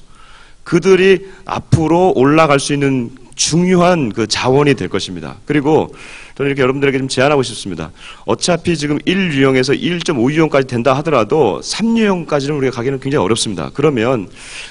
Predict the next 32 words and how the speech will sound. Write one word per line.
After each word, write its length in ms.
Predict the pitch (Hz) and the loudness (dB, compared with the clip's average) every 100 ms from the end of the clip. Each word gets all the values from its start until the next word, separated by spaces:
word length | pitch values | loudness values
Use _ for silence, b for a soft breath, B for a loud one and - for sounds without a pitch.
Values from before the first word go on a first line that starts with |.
| B | B
이 220 | 104 185 | -4 0
유형들이 600 | 214 151 135 139 135 139 | 2 0 -2 -2 -2 -4
굉장히 420 | 131 127 156 156 135 | -4 -2 2 2 0
지금 400 | 127 127 135 - | -2 0 -2 -4
어려운 440 | - 104 147 175 | -4 0 2 2
상황 180 | 156 143 | 0 -2
가운데 220 | 120 101 | 0 -2
있습니다. 320 | 85 90 80 65 | -4 -6 -12 -4
제가 200 | 139 147 | 0 2
저를 220 | 120 156 | 4 4
도와달라는 340 | 151 131 113 | 6 4 4
게 60 | 113 | 2
아니라 300 | 90 120 101 B B B | 0 0 -2 B B B
이 220 | 220 185 | -2 2
유형 380 | 208 151 135 135 | 2 4 2 2
교회를, 760 | 123 107 110 135 151 104 - - b b b - | 2 4 6 6 4 2 -2 -18 b b b -4
일 300 | 180 214 214 | 2 4 4
유형 180 | 190 156 | 4 2
교회들이 800 | 135 120 120 170 120 73 - - | 2 4 2 2 0 -2 -10 -12
개척을 420 | - - - 220 | -8 -4 0 2
시켜주는 360 | 196 - 120 98 | 2 0 -4 -6
겁니다. 280 | 85 71 69 | -8 -10 -6
그리고 460 | - 165 170 131 B B | -2 0 2 0 B B
형제 460 | - 220 233 208 170 | -8 -4 0 2 2
교회로 400 | 139 123 156 139 | 2 2 2 0
같이 360 | - - - | -2 -2 -2
묶어서 720 | 180 120 - 135 120 190 302 - B B - | -2 -4 -2 0 2 0 -2 -10 B B -12
같이 340 | - - - 180 | -8 -4 -2 -2
지금 300 | 160 165 131 | -2 -2 0
통일 240 | 190 190 | 2 2
한반도 260 | 170 156 139 | 2 0 2
교회를 580 | 127 139 123 - - | 2 4 2 0 -14